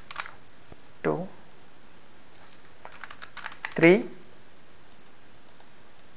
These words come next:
ஃபோர், ஃபைவ், சிக்ஸ்,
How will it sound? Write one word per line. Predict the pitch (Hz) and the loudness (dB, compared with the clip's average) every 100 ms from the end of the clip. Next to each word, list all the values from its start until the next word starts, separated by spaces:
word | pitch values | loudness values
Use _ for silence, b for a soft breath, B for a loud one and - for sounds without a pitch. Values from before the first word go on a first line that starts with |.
| - - - - - - - - - - - - - - - - - - - - - - - - - - - | -10 -10 -10 -10 -10 -10 -10 -10 -10 -10 -10 -10 -10 -10 -10 -10 -10 -10 -8 -8 -8 -10 -10 -8 -8 0 12
ஃபோர், | 165 208 - - - - - - - - - - - - - - - - - - - - - - - - - - - - - - - - - - - - - - - - | 12 12 12 -4 -10 -10 -10 -10 -8 -8 -10 -10 -10 -10 -10 -10 -10 -10 -10 -10 -8 -8 -10 -10 -8 -8 -8 -8 -8 -8 -8 -8 -6 -6 -6 -10 -10 -10 -10 -10 -8 8
ஃபைவ், | 147 151 254 - - - - - - - - - - - - - - - - - - - - - - 180 | 10 12 10 4 -8 -10 -10 -10 -10 -10 -10 -10 -10 -10 -8 -8 -8 -8 -8 -10 -10 -10 -10 -10 4 6
சிக்ஸ், | 196 - | 8 4